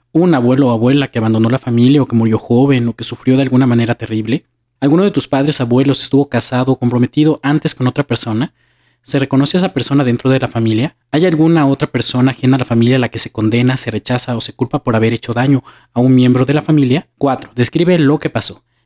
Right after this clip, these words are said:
¿Qué imágenes te vienen a la cabeza cuando lo describes? Pasa un breve rato visualizando lo que pudieron sentir o vivir esas personas. ¿Cómo reacciona tu cuerpo cuando piensas en ello?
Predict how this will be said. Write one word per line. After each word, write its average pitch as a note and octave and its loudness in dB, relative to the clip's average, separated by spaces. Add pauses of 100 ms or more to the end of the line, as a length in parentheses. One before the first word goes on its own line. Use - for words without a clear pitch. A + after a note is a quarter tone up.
(100)
¿Qué - -2
imágenes A3+ 2
te B2+ -2
vienen C#3 4
a - 0
la A2+ -2
cabeza A2+ 0
cuando A2+ 0
lo G#2 -6
describes? B2+ -4 (180)
Pasa D3 0
un E3+ 2
breve C3 2
rato A#2+ -2
visualizando B2 0
lo B2+ 2
que - -8
pudieron A#2+ 0
sentir B2 0
o - -2
vivir A#2+ 0
esas G#2+ -6
personas. D3 -2
¿Cómo C3 -4
reacciona C#3+ 0
tu - -12
cuerpo C3+ -2
cuando B2 -2
piensas - -4
en A2+ 0
ello? C#3 -4